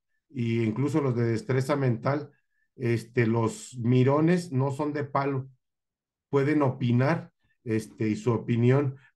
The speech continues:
pudiera tener algún peso dentro del juego. ¿no? Esto es interesantísimo.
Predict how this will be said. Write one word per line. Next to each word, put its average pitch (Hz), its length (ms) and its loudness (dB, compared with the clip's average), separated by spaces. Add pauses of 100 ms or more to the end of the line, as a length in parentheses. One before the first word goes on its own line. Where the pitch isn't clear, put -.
pudiera 127 440 2
tener 131 360 0
algún 131 680 -2
peso 135 520 -6 (180)
dentro 110 380 -2
del 101 140 -4
juego. 98 400 -6 (680)
¿no? 123 200 -16 (280)
Esto 117 240 -8
es 117 60 -4
interesantísimo. 95 840 -8